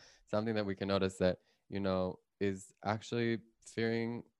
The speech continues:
being authentic and being more open and, you know, presenting to the world that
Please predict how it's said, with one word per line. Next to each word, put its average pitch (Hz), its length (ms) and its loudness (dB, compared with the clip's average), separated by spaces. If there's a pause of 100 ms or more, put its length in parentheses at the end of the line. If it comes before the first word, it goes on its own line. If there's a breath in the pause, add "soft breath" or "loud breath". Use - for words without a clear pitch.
being 113 440 -2
authentic 110 640 2
and 92 160 -2
being 95 220 0
more 101 280 0
open 104 440 0
and, 87 340 -6
you 98 100 -2
know, 95 120 4
presenting 107 480 0
to 117 100 2
the 107 120 4
world 131 340 6
that 98 200 4